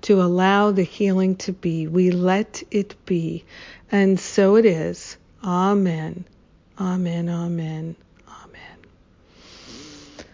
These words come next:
Yes. Mm. Thank you for praying with me today. I sure do appreciate it. Our prayers are potent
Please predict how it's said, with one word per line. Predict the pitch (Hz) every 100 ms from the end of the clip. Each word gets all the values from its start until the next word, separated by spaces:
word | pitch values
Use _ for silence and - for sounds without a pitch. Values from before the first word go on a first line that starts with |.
| - _ - _ _
Yes. | - - - - - - - - - - - _ _
Mm. | 247 214 160 - - - -
Thank | 254 247
you | 294
for | - 247
praying | - 226 190 185
with | 180 -
me | 185 175 165
today. | - 175 185 175 160 160 165 _ - - - _
I | 190
sure | - 240 220
do | 190 208
appreciate | 196 - 196 - 190 170 170
it. | 165 180 - - - - - - - -
Our | 196
prayers | 185 - 220 208 208 202 -
are | 202 190
potent | - 240 - 220 -